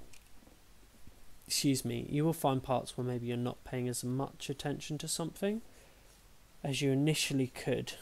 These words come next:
um, but that's fine. You know, you're not gonna be able to pay attention to all of it 'cause your brain only stays focused for a certain amount of time.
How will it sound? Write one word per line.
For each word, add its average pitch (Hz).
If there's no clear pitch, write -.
um, 127
but 170
that's 185
fine. 147
You 131
know, 120
you're 135
not 156
gonna 151
be 147
able 143
to -
pay 147
attention -
to -
all 151
of -
it -
'cause -
your 123
brain 127
only 123
stays 117
focused -
for -
a -
certain -
amount 120
of 131
time. 117